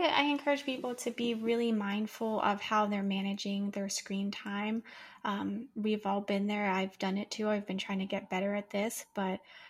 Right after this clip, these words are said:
um, I ask people to consider whether their technology is a resource. Are you using it to connect with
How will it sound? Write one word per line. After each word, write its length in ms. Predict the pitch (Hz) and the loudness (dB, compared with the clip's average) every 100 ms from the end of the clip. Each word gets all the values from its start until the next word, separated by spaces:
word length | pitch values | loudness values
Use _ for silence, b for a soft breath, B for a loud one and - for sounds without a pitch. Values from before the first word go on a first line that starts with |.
| B | B
um, 500 | - 185 185 180 175 - | 0 2 0 -4 -6 0
I 180 | 220 208 | 2 2
ask 180 | 202 | 0
people 280 | - 226 208 | -2 0 2
to 280 | 196 196 196 - | 2 4 2 0
consider 580 | 214 196 - 202 196 190 | -4 -4 -2 0 2 4
whether 460 | 190 196 196 190 190 | 4 4 4 2 2
their 140 | 190 | 0
technology 800 | 190 196 - 190 190 190 196 190 | 0 -6 -4 -2 -2 0 0 0
is 420 | - 185 185 185 | 0 0 0 -2
a 140 | 202 196 | -2 -2
resource. 960 | 208 196 202 - 196 202 277 349 - | -2 -2 -2 -4 -4 0 2 0 -2
Are 140 | 214 202 | -2 0
you 160 | 196 | 0
using 420 | 196 202 190 190 | 0 0 0 -2
it 140 | 185 - | -2 -6
to 100 | 196 | -10
connect 500 | - 196 185 190 - | -4 -2 -2 -2 -6
with 220 | 190 | -6